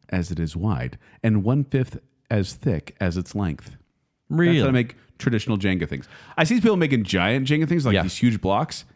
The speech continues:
Speaker 1: Inevitably, it falls on someone's face.
Speaker 2: Yeah.
Speaker 1: Don't make those.
Speaker 2: Yeah, a broken nose all the way. Are you guys the type of player to, like, create mayhem for the next team? Do you leave the middle piece, or do you like taking the middle piece to leave, like, a, a good foundation?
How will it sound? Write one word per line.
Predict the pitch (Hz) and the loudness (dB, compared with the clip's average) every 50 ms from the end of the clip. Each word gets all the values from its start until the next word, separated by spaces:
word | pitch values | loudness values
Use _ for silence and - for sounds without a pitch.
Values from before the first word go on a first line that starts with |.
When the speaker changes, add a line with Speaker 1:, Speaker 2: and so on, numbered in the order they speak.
| _ - | _ 0
Speaker 1:
Inevitably, | 131 127 131 135 143 143 151 143 | 2 2 4 2 2 2 2 0
it | 113 101 | 0 0
falls | - 120 110 107 | 0 0 0 0
on | 107 101 | 0 0
someone's | 92 - 101 87 85 78 - | 0 0 -2 -2 -2 -4 -4
face. | - 76 60 - - - | -6 -8 -8 -8 -6 -2
Speaker 2:
Yeah. | 110 135 123 92 - | 0 0 0 0 -2
Speaker 1:
Don't | 123 113 98 | -2 -2 -2
make | 87 82 - | -2 -4 -6
those. | - - - - - _ _ _ _ _ _ - | -8 -10 -12 -14 -20 _ _ _ _ _ _ -4
Speaker 2:
Yeah, | - 110 | 0 0
a | 90 82 | 2 4
broken | 110 107 127 - 98 | 4 2 4 4 2
nose | 95 98 95 82 | 2 2 2 2
all | 90 87 | 2 2
the | 82 | 2
way. | 85 95 87 76 82 - - - - - | 2 2 0 0 -4 -8 -10 -10 -4 0
Are | - 135 | 2 2
you | 170 185 | 4 4
guys | 175 170 156 - | 2 2 2 2
the | - 120 | 0 0
type | 113 - 120 110 - | 2 2 2 2 2
of | 120 110 | 0 0
player | - - 104 104 101 101 101 | 2 2 2 4 4 2 0
to, | - - - 101 95 90 90 87 - - - - _ _ _ | 0 2 2 4 4 4 2 2 -2 -6 -18 -20 _ _ _
like, | - 101 90 87 82 - - - _ _ _ _ _ _ - | 0 2 2 2 0 -4 -10 -18 _ _ _ _ _ _ -16
create | - - 98 101 98 98 - | -6 -2 0 2 2 2 2
mayhem | 101 92 90 92 95 90 101 98 95 | 2 4 4 4 4 4 2 2 2
for | 95 - 98 90 | 2 0 0 0
the | 85 90 | 2 2
next | 87 90 87 - - - | 0 0 -2 -2 -2 0
team? | 95 92 90 92 | 0 2 2 0
Do | 90 - 98 | 0 2 2
you | 98 104 104 | 2 2 2
leave | 98 95 92 101 98 101 101 95 | 2 2 2 4 4 2 2 2
the | - 92 | 2 2
middle | 90 90 92 98 95 95 | 2 4 4 2 2 0
piece, | 92 - - 95 95 104 107 - | 0 0 0 0 0 0 -2 -2
or | - 92 95 | -2 -2 0
do | 82 | 0
you | 90 92 | 0 0
like | 87 90 90 - | 0 -2 -2 -2
taking | - - 110 117 117 - 120 104 90 | -2 0 0 0 2 2 0 2 2
the | 87 | 2
middle | 85 82 80 82 76 | 2 2 2 0 0
piece | - - 85 76 76 | -2 -2 -4 -4 -4
to | - - | -4 -4
leave, | 85 82 80 78 78 | -2 -2 -2 -2 -2
like, | 87 82 - | -4 -2 -2
a, | 87 82 78 - | -2 -2 -2 -2
a | 98 101 | -2 0
good | - 101 87 | 0 0 0
foundation? | - 87 78 76 80 82 80 - - - 71 | 0 0 0 0 0 0 0 -2 -4 -8 -10